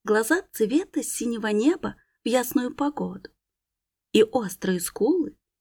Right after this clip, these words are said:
делающие его похожим на хищника. Уверенная поступь, широкие плечи и прямая осанка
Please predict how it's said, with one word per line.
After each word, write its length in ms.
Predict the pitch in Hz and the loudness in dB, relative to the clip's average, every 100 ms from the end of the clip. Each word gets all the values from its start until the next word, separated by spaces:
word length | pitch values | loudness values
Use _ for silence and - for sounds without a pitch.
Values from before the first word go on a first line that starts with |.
| _ | _
делающие 680 | 294 370 381 302 - 233 226 | 0 2 4 2 0 -2 -2
его 400 | 214 208 359 - - | -4 -2 -2 -4 -4
похожим 500 | 196 - 208 220 220 | -2 0 -2 -2 -4
на 120 | 254 | -6
хищника. 760 | - - 175 - - 190 - _ _ _ _ _ _ _ _ - | -8 -10 -10 -8 -10 -10 -14 _ _ _ _ _ _ _ _ 0
Уверенная 560 | 247 370 370 208 180 | 2 6 6 8 6
поступь, 680 | 175 185 208 - - 233 _ _ _ - | 2 -2 -4 -8 -16 -20 _ _ _ -8
широкие 540 | - 202 196 196 196 | -2 2 0 0 0
плечи 640 | - 185 311 - - 151 - | 2 2 2 -2 -4 -4 -2
и 100 | 196 | -2
прямая 540 | 226 254 277 202 185 | -2 -2 0 -2 -4
осанка 640 | - 170 - 359 392 - | -6 -4 0 0 0 -12